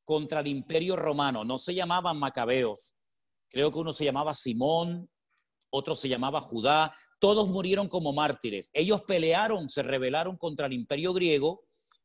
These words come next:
y volvieron a consagrar el templo, que era un, un, un santuario pagano griego y que era un gimnasio para hacer gimnasia los griegos, lo volvieron a consagrar al servicio al Señor, ¿sí? Entonces,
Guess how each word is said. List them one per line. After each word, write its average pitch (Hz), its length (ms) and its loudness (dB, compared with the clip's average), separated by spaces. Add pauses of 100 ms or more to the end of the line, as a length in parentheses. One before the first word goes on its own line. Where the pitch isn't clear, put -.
y 214 220 4
volvieron 196 600 4
a 190 100 0
consagrar 175 600 0
el 185 220 -4
templo, 165 640 2
que 131 160 0
era 170 120 4
un, 175 300 -6
un, 156 540 -2 (520)
un 139 140 -2
santuario 156 500 4
pagano 151 420 2
griego 131 520 2 (340)
y 123 120 -6
que 131 160 0
era 139 100 6
un 160 120 0
gimnasio 143 800 0
para 117 160 0
hacer 139 240 -2
gimnasia 143 580 -2
los 110 140 -2
griegos, 139 420 2 (260)
lo 135 200 4
volvieron 127 480 2
a 147 60 -2
consagrar 131 520 0
al 147 120 -2
servicio 120 440 -2
al 143 80 0
Señor, 196 420 -2 (460)
¿sí? 196 320 -4 (340)
Entonces, 147 640 4